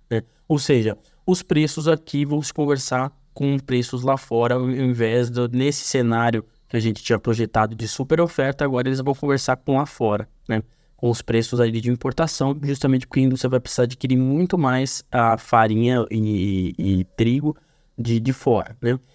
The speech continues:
E aí, só pra fe-, fechar aqui, aí a gente tem que destacar que a Argentina também tá enfrentando alguns problemas, enfrenta problemas de seca, essas chuvas também têm danificado lavoura, caiu bastante a produ-,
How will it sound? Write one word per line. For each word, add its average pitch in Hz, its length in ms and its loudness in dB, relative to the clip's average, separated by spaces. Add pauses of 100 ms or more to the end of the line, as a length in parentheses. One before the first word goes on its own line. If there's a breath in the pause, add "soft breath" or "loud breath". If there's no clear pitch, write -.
(160)
E 160 120 4
aí, 175 140 6
só 190 300 0
pra 101 220 -2
fe-, - 160 -8
fechar 123 420 -2
aqui, 160 380 0
aí 143 140 2
a 143 40 -2
gente 165 180 -6
tem 160 120 -2
que 160 60 -2
destacar 143 420 -2
que 147 80 0
a - 20 4
Argentina 127 460 0
também 160 380 2
tá 208 100 0
enfrentando 139 420 0
alguns 123 220 0
problemas, 135 560 2
enfrenta 120 320 -4
problemas 113 400 -2
de - 80 -12
seca, 170 420 0
essas 120 180 -2
chuvas 127 300 -2
também 123 300 2
têm 135 140 2
danificado 113 640 0 (340 soft breath)
lavoura, 127 800 2
caiu 131 320 0
bastante 139 560 0
a 147 60 0
produ-, 127 300 -2